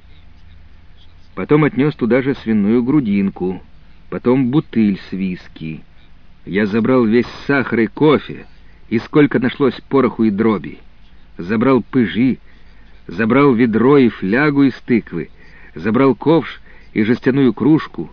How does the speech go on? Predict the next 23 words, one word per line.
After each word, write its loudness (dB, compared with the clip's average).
свою 0
старую 0
пилу, 0
два -2
одеяла, 0
котелок -4
и -6
кофейник. -4
Я -2
унёс 2
и 2
удочки, 0
и 0
спички, -6
и 2
остальные 0
вещи, -4
всё, 2
что -4
стоило 0
хотя -4
бы 0
цент. -12